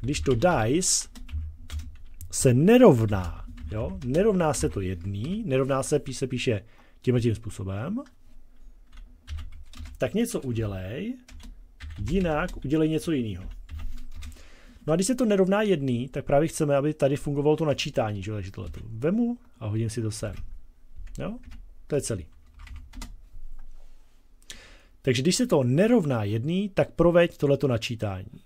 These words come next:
Ale jakmile se to rovná jedný, tak bude hrát další hráč. Jo? A to si sem musíme potom doplnit. To zatím ještě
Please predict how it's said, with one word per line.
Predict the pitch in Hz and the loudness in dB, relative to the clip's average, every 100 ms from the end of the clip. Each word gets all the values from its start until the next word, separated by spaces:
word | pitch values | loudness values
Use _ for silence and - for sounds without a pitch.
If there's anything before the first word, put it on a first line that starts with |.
| - | -6
Ale | 123 | 0
jakmile | 170 240 226 | 0 0 -2
se | 226 | -2
to | 139 | -2
rovná | 120 110 117 104 | 0 0 0 0
jedný, | 104 98 101 101 120 202 277 - - - - - - - - | -2 -4 -6 -8 -8 -8 -8 -14 -20 -20 -16 -12 -10 -10 2
tak | 160 214 - - - - - - - - - - - - - - - - | 4 4 -2 -12 -14 -18 -20 -20 -20 -20 -20 -20 -20 -14 -10 -8 -8 -8
bude | 95 170 196 | -4 0 2
hrát | 117 127 127 123 113 | 4 4 2 0 -2
další | 110 110 110 - 101 | -2 0 0 -2 -2
hráč. | 101 110 110 - - - - - - - - - 127 | 0 0 0 -2 -4 -6 -8 -10 -10 -12 -14 -6 0
Jo? | 180 220 - - - - - | 0 -2 -14 -20 -20 -20 -10
A | - | -4
to | 156 | 0
si | 202 | 4
sem | 190 | 6
musíme | 190 185 185 | 6 4 2
potom | 170 175 | 2 2
doplnit. | 139 127 87 - - - - | 2 2 -2 -8 -20 -20 -2
To | - | 4
zatím | 208 202 196 | 6 6 4
ještě | 165 - 85 | 4 0 -4